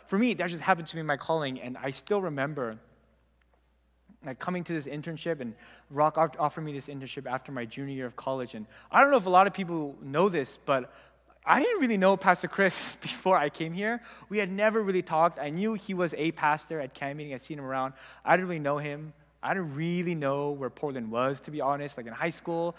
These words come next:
like, it's somewhere between San Francisco and Canada, but I'm not really sure. It's all, like, you know, there's just a lot of trees up there. I didn't really know anyone here. At the time, Chan,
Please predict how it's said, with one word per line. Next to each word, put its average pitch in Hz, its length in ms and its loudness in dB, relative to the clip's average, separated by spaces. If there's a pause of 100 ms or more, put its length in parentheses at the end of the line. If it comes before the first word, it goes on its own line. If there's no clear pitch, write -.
(200)
like, 147 140 -6
it's 139 140 -10
somewhere 196 300 2
between 165 460 -4
San 156 280 -2
Francisco 156 480 -6
and 139 80 -8
Canada, 143 520 0
but 123 100 -6
I'm 165 260 0
not 175 200 6
really 185 300 4
sure. 180 380 6
It's 170 120 -4
all, 165 220 4
like, 151 240 0 (260)
you 190 60 -4
know, 143 220 4
there's 170 160 -6
just 147 100 -8
a - 20 -2
lot 143 200 4
of 147 80 -2
trees 165 280 -2
up 160 160 -2
there. 156 380 2 (260)
I 165 120 8
didn't 196 160 2
really 180 180 0
know 180 120 2
anyone 156 260 -2
here. 156 160 -2
At 127 100 -2
the 147 60 -10
time, 147 360 0
Chan, 147 400 0